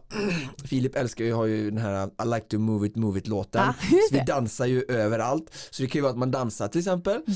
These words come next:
Speaker 2: Det
Speaker 1: Eller så
Speaker 2: skulle
Speaker 1: kan det vara
Speaker 2: kunna
Speaker 1: att man
Speaker 2: vara.
Speaker 1: hoppar från en mur. Eller så
Speaker 2: Just
Speaker 1: kan det vara att man
Speaker 2: det.
Speaker 1: spelar innebandy eller
Speaker 2: Exakt.
Speaker 1: dunkar basket, eh, på sin
Speaker 2: Exakt.
Speaker 1: hemmabyggda
Speaker 2: Ja.
Speaker 1: basketkorg. Ja.
Speaker 2: Eller om man får med sig femtonåringen på en löprunda.
Speaker 1: Ja, det
Speaker 2: Hugo,
Speaker 1: går
Speaker 2: om du
Speaker 1: också
Speaker 2: lyssnar.
Speaker 1: jättebra.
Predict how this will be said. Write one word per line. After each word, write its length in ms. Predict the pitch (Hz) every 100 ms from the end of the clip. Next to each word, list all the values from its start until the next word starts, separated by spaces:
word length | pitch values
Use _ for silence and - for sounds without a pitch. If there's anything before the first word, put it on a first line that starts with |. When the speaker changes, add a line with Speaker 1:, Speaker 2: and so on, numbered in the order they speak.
| -
Speaker 2:
Det 220 | 247 185
Speaker 1:
Eller 220 | 175 160
så 40 | 277
Speaker 2:
skulle 120 | 453
Speaker 1:
kan 80 | -
det 60 |
vara 40 | -
Speaker 2:
kunna 20 |
Speaker 1:
att 60 |
man 80 | 415
Speaker 2:
vara. 220 | 156 156
Speaker 1:
hoppar 160 | 135 117
från 180 | 120 113
en 100 | 117
mur. 340 | 120 156 214 -
Eller 120 | - 180
så 60 |
Speaker 2:
Just 180 | 175 151
Speaker 1:
kan 0 |
det 60 | 147
vara 80 |
att 60 | 120
man 80 | -
Speaker 2:
det. 60 |
Speaker 1:
spelar 280 | - 123 110
innebandy 540 | 139 113 101 107 110 120
eller 420 | 127 127 117 107 - -
Speaker 2:
Exakt. 440 | 196 - 131 233
Speaker 1:
dunkar 280 | 156 127 131
basket, 640 | 127 123 123 - 151 160
eh, 420 | - 87 - - 202
på 80 |
sin 120 | 143 247
Speaker 2:
Exakt. 120 | -
Speaker 1:
hemmabyggda 540 | 151 127 117 127 120
Speaker 2:
Ja. 260 | 123 120 185 220
Speaker 1:
basketkorg. 460 | - 120 - 135 151
Ja. 60 | -
Speaker 2:
Eller 240 | 269 240 254
om 60 |
man 140 | 269 269
får 160 | -
med 240 | 240 190 180
sig 140 | 254
femtonåringen 580 | 285 240 214 208 214 220
på 80 | 226
en 80 |
löprunda. 640 | 220 214 190 175 185 240 285
Speaker 1:
Ja, 180 | 311 123
det 140 | 117
Speaker 2:
Hugo, 100 | 135
Speaker 1:
går 120 | 185
Speaker 2:
om 100 | 196 196
du 40 |
Speaker 1:
också 80 | 196
Speaker 2:
lyssnar. 200 | 226 196
Speaker 1:
jättebra. 320 | 208 165 214